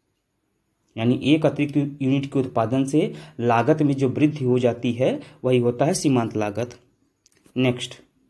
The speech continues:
निम्न में से कौन सा दोनों बहिस्त्रावी ग्रंथि और अंतःस्त्रावी ग्रंथि के रूप में व्यवहार नहीं करता है?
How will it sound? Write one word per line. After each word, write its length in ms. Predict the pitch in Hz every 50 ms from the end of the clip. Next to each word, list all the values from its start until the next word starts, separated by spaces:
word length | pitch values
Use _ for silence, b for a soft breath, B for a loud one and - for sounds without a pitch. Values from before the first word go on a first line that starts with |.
| _ _ _ _ _ _ _ _ _ _ _ _ _ _ _ _ _ _ _ _ _ 139
निम्न 300 | 156 185 208 208 196 196
में 120 | 190 190
से 140 | 190 - 208
कौन 300 | 214 - 160 165 185 190
सा 140 | 185 196 180
दोनों 460 | 143 135 143 143 156 160 135 120 110
बहिस्त्रावी 680 | 139 135 156 185 180 180 - - 170 165 165 170 196
ग्रंथि 520 | 190 - 165 170 185 196 185 - - - -
और 140 | 139 147 147 143
अंतःस्त्रावी 640 | 139 139 139 156 170 165 160 - 156 156 160 160
ग्रंथि 200 | 151 151 156 156
के 100 | 156 156
रूप 140 | 147 147 147
में 120 | 160 175 151
व्यवहार 420 | 123 139 135 123 139 143 156 160
नहीं 540 | 151 135 131 123 123 123 120 131 175 170 151
करता 400 | - 123 107 101 - - 107 107
है? 180 | 110 120 123